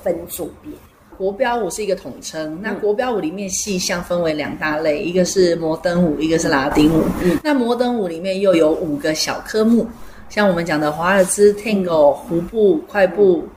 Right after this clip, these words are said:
Speaker 2: 好，然后维也纳。
Speaker 1: 嗯。
Speaker 2: 拉丁舞里面又有五个小科目，就有萨巴、恰恰、伦巴、斗牛、街舞。所以其实我们讲的，有时候讲的十项全能，就是把这十个全部加起来，就是他们的全能。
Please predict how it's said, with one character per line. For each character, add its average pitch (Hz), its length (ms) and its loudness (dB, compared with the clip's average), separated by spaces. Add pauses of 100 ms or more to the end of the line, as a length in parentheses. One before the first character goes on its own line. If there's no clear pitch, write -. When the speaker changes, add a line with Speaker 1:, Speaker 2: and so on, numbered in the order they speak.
(280)
Speaker 2:
好， 151 120 -8 (120)
然 151 120 -6
后 165 480 0
维 156 120 -2
也 165 140 0
纳。 156 400 -6
Speaker 1:
嗯。 196 180 -8 (200)
Speaker 2:
拉 226 180 -2
丁 269 240 0
舞 190 100 0
里 165 140 -6
面 202 180 -2
又 214 120 2
有 190 100 2
五 208 160 -6
个 165 160 -2
小 139 220 -8
科 180 240 -2
目， 185 200 -4 (240)
就 170 280 0
有 147 200 0
萨 208 240 -2
巴、 165 280 2
恰 175 180 -4
恰、 151 380 -2
伦 170 260 0
巴、 127 400 -4 (140)
斗 220 160 2
牛、 165 300 0
街 170 260 -2
舞。 208 120 0 (640)
所 233 160 -4
以 240 100 0
其 220 180 -6
实 226 120 -6
我 180 100 0
们 160 140 -2
讲 151 180 -2
的， 151 100 0
有 160 120 2
时 196 100 -2
候 220 60 2
讲 147 180 -2
的 151 60 -4
十 165 180 -4
项 185 240 -2
全 156 260 -2
能， 151 160 -4
就 170 80 -8
是 196 140 0
把 135 140 -4
这 143 100 -2
十 - 260 -4
个 180 120 2
全 175 120 -2
部 185 100 2
加 170 260 0
起 165 100 -4
来， - 80 -2
就 170 100 -2
是 170 140 4
他 170 100 2
们 160 140 -2
的 165 140 2
全 156 360 2
能。 165 160 0